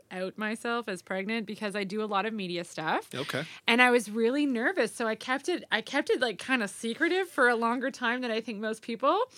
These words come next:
Speaker 1: Um, and I actually signed my book deal while pregnant and they didn't know. I wore, like, a really baggy, weird dress with a lot of beads
Speaker 2: <laughs>
Speaker 1: and, like, big hair. So they would look everywhere else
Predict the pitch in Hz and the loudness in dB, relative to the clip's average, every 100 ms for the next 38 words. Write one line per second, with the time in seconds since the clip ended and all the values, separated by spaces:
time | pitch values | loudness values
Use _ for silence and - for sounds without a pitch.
0 | - - - - 233 240 247 240 294 - | -18 -16 0 4 6 4 4 6 4 2
1 | 320 - 254 247 220 190 277 - 226 202 | -2 0 -2 0 -2 0 -2 -2 -2 0
2 | 196 208 214 - 226 214 202 202 196 240 | 0 0 -2 0 -2 -2 -4 -2 -2 -2
3 | 196 214 220 180 233 349 - - - 233 | -2 -2 0 0 0 -2 -8 -8 0 2
4 | 247 254 254 226 208 262 220 240 240 240 | 4 4 2 0 -2 -2 0 2 0 -2
5 | 226 233 220 185 233 226 233 208 214 226 | -2 0 0 0 2 2 2 0 2 2
6 | 196 220 214 214 214 196 - - 165 - | 0 -2 -2 0 2 2 2 -2 -6 -2
7 | 214 214 175 233 226 254 233 240 233 240 | -2 2 6 6 6 0 2 2 2 2
8 | 220 220 226 - 226 240 233 240 226 208 | 2 2 -2 0 0 4 4 4 4 6
9 | 220 392 - | 6 4 2